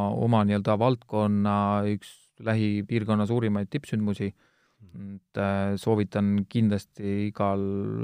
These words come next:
Speaker 1: e-kaubanduses, äh, edu soovival ettevõttel, ettevõtjal, äh, või, või spetsialistil, äh, seal kohal olla, et seal üks asi on see, mida sa siis näed, äh, kuuled lava pealt, teine on see, kuidas sa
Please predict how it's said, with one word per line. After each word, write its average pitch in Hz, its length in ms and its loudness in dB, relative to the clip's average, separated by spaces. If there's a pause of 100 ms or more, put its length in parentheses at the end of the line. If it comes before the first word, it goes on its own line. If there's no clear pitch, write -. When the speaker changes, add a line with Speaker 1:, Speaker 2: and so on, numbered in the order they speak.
(520)
Speaker 1:
e-kaubanduses, 107 1120 2 (140)
äh, 107 260 2 (320)
edu 120 220 0
soovival 104 720 2
ettevõttel, 110 680 0
ettevõtjal, 101 640 -4 (120)
äh, 98 760 -2
või, 104 180 0
või 107 120 2
spetsialistil, 101 800 -2
äh, 95 420 -4
seal 101 200 -4
kohal 104 280 0
olla, 92 280 -4
et - 80 -14 (520)
seal 110 480 2 (420)
üks 135 180 2
asi 113 160 4
on 117 80 2
see, 123 120 4
mida 117 400 4
sa 110 160 0
siis 113 160 0
näed, 123 280 2
äh, 110 280 4
kuuled 123 280 4
lava 135 240 4
pealt, 104 240 0
teine 110 240 2
on 101 100 0
see, 110 180 0
kuidas 104 420 -2
sa 104 120 0